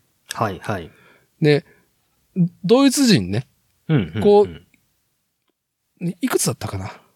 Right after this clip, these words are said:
Speaker 2: 六十過ぎたおばちゃんとやってたんだけど。
Speaker 1: へー。
Speaker 2: うん、面白いおばちゃん。
Speaker 1: はい。
Speaker 2: 面白いお母さんとね。
Speaker 1: うん。
Speaker 2: で、よくよく、こう、生きながら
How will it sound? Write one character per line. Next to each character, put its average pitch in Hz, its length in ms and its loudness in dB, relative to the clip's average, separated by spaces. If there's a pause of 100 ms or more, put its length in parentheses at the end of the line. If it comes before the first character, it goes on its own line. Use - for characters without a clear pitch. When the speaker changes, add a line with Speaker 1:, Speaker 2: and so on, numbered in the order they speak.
Speaker 2:
六 175 300 0
十 294 180 2
過 - 100 -4
ぎ 120 100 -4
た 101 120 0
お 107 80 0
ば 165 140 2
ち 190 60 -2
ゃ 185 40 2
ん 180 100 0
と 175 100 -2
や 165 100 2
っ - 20 0
て - 80 -20
た 165 80 -2
ん 98 60 -6
だ 90 80 -14
け 92 80 -12
ど。 104 240 -4 (120)
Speaker 1:
へ 151 60 2
ー。 139 560 -2 (220)
Speaker 2:
う 151 60 0
ん、 127 200 2
面 113 220 0
白 117 140 0
い - 20 2
お - 20 2
ば 101 140 -4
ち 95 40 -10
ゃ 98 40 -10
ん。 - 160 -12
Speaker 1:
は 123 200 -2
い。 127 40 -2
Speaker 2:
面 139 100 0
白 127 160 2
い - 0 -
お 120 40 2
母 110 180 2
さ 98 100 -10
ん 95 60 -12
と - 140 -8
ね。 339 120 -6 (120)
Speaker 1:
う 127 40 -4
ん。 85 200 -8 (1600)
Speaker 2:
で、 123 500 2 (1700)
よ 220 220 2
く 349 100 -4
よ 349 140 4
く、 330 340 0 (260)
こ 139 480 4
う、 - 80 -20
生 180 120 -2
き 233 120 0
な 262 100 2
が 165 120 0
ら 123 240 2